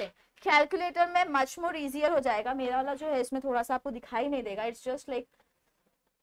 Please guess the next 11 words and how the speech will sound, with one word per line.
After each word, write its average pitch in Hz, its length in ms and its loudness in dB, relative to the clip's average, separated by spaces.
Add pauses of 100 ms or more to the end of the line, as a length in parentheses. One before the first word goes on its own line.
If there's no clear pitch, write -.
(760)
a 214 140 0 (160)
cube, 269 420 -8 (2250)
okay, 320 300 -10 (2500)
two 262 120 -8 (140)
point 233 320 -10
five 220 240 -6
six - 400 -8 (1040)
five 233 320 -6 (280)
five 269 240 0
six - 360 -8 (560)
minus 277 640 0